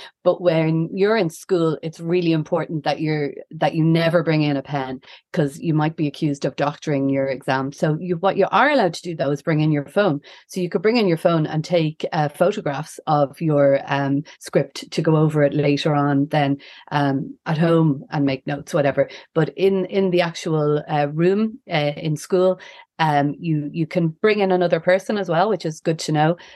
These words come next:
So I've often seen students bringing in, um,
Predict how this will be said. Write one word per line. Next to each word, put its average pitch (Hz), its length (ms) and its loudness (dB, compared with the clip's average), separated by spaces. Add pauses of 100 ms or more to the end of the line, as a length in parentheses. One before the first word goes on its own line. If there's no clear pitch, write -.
So 156 360 2
I've 160 160 2
often 160 320 2
seen 160 220 -2
students 165 420 -4
bringing 151 380 0
in, 147 320 0
um, 143 400 -2